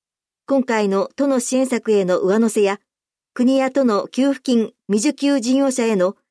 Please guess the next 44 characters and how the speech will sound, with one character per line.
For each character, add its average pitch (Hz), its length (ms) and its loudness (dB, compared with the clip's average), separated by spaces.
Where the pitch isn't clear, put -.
区 269 140 -2
独 202 180 0
自 247 180 -2
の 233 220 2
支 - 200 -4
援 262 140 0
金 247 260 0
支 - 140 -8
給 233 200 0
を。 196 200 0
答 220 280 -2
え。 156 160 -4
区 285 120 -2
内 254 220 0
経 262 200 0
済 277 200 0
団 269 180 0
体 226 200 -2
と 226 120 -2
の 196 120 0
意 180 80 0
見 254 180 0
交 269 200 0
換 202 260 -2
で、 185 200 -2
現 240 180 0
況 262 240 0
な 254 140 2
ど 208 120 0
を 190 60 0
聞 - 140 -14
き、 - 220 -8
調 285 180 2
査 226 140 -4
研 226 200 0
究 220 220 0
し - 60 -12
て 226 100 0
い 196 80 0
き 196 120 -8
ま 180 100 -4
す。 - 160 -12
問 220 200 0
い。 - 120 -8